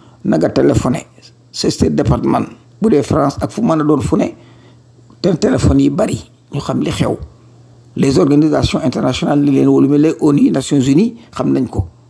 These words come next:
Mais woote bi dafa baax. Waaw. Lu mel ne, euh, tribunal international bi nekk Hollande,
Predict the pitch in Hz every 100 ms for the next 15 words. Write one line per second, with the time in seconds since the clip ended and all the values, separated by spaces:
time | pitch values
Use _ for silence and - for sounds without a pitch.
0 | _ _ - - 139 143 143 135 127 135
1 | 160 147 - - - _ _ _ _ 160
2 | 165 - - - - 123 240 147 139 196
3 | 381 - - - - - 127 127 - 156
4 | 143 131 135 139 - 143 131 156 123 139
5 | - 127 131 147 -